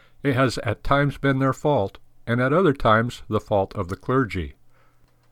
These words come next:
Sometimes laymen have been indifferent to their Christian responsibilities, and in other cases the clergy has been unwilling to allow any responsibility to the laymen.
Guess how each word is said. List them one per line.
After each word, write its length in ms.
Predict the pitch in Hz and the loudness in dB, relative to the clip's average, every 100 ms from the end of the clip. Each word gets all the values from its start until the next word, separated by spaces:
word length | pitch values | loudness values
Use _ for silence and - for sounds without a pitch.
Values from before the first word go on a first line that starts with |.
| - _ | -20 _
Sometimes 760 | - 139 175 - 120 139 143 - - | -6 -2 -2 0 0 0 -2 -8 -2
laymen 360 | 117 156 160 | 2 2 0
have 260 | 160 156 143 | 0 -2 2
been 240 | 120 131 | 2 2
indifferent 560 | 131 139 135 123 - 135 | 0 -2 0 0 0 0
to 100 | 139 | 2
their 140 | 143 | 2
Christian 460 | 143 120 110 - 123 | 2 0 -2 -2 -2
responsibilities, 1300 | 127 - 101 107 - 117 147 131 123 92 73 - - - - | -2 0 0 0 -4 0 2 2 0 -4 -4 -10 -14 -20 -4
and 160 | 117 123 | 0 0
in 80 | 131 | 2
other 240 | 170 185 | 0 0
cases 480 | - 127 113 143 - | 2 0 2 0 0
the 100 | 139 | -2
clergy 600 | - 175 160 98 92 - - | 0 0 0 0 -4 -4 -4
has 160 | 117 | -2
been 160 | 120 123 | 0 0
unwilling 480 | 127 123 151 104 104 | 2 4 4 4 0
to 200 | - 113 | -2 0
allow 320 | 123 127 127 | 2 2 0
any 260 | 143 185 147 | 0 2 2
responsibility 1160 | 98 95 - 101 101 110 98 107 104 - 131 - - | 0 -2 -2 -2 -2 -4 -2 0 -2 0 -2 -4 0
to 120 | 147 | 2
the 120 | 143 | 4
laymen. 540 | 160 185 131 92 71 | 4 4 2 0 -4